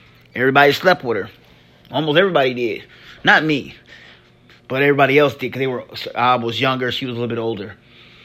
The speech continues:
And I remember the day she, I bumped into her when I was a little bit older. I bumped into her. She was happily married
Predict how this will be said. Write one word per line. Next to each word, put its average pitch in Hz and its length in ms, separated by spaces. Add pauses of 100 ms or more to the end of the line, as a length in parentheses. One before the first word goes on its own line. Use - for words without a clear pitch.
(420)
And 135 100
I 143 100
remember 156 340
the 147 100
day 151 480
she, 131 720 (1040)
I 135 120
bumped 185 280
into 156 400
her 139 260 (160)
when 127 140
I 139 120
was 135 140
a 139 40
little 135 100
bit 135 140
older. 131 420
I 135 60
bumped 127 260
into 135 300
her. 131 240 (680)
She - 200
was 143 140
happily 127 380
married 147 600